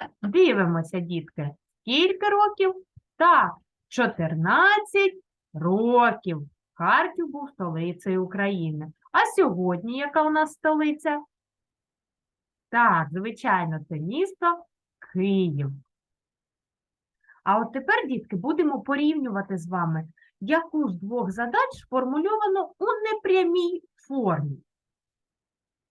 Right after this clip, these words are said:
Мова йтиме про шахові змагання. У Харкові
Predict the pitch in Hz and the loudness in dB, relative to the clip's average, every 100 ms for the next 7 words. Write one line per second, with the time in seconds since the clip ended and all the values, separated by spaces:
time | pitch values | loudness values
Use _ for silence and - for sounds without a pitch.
0 | _ _ _ - 180 311 440 427 403 381 | _ _ _ -4 0 4 4 4 2 0
1 | 359 349 349 294 202 185 - 180 214 214 | 0 2 0 0 -6 -6 -4 -4 -4 -6
2 | 196 175 196 196 165 160 147 139 135 139 | -8 -6 -4 -4 -4 -4 -2 -4 -4 -10
3 | _ _ _ _ - 185 - 240 381 440 | _ _ _ _ -10 -8 -2 2 4 2
4 | 440 392 359 370 381 | 0 -4 0 0 -2